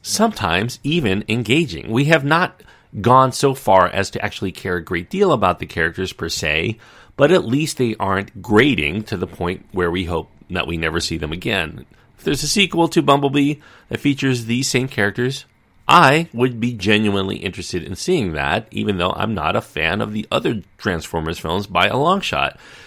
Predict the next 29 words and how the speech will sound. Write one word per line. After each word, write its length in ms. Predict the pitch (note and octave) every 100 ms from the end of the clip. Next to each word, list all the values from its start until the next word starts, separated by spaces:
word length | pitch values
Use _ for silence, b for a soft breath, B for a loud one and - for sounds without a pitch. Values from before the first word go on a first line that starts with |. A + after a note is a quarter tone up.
| B
And 140 | C#3 F3
that's 180 | G#3+ G3
refreshing. 540 | F#3 G#3 G#3 F2 -
If 100 | -
you're 120 | F#3+
like 260 | G3+ G#3 F#3
me 240 | E3 F3+
and 100 | C#3+
you 80 | D3
consider 400 | D3+ C3+ D3 C3+
every 280 | A#2 A#2+ B2
single 300 | - A2 B2
human 300 | G#2+ G#2+ A#2
character 400 | - F2+ F2+ G#2+
in 120 | A2+
the 60 | A#2+
main 300 | A2+ C#3+ F3+
series 340 | - E2+ -
to 100 | E2+
be 120 | F#2+
annoying 360 | F#2 E2+ E2+ F2+
to 120 | -
the 120 | F2+
extreme 480 | - - D#2 D#2 E2 B B B -
and 200 | G2+ F#2
largely 360 | F2+ - G2
uninteresting 560 | F2 F2 E2+ F#2+ - F#2+ -
to 100 | G#2
follow, 540 | - D#2+ D2 D2 D2+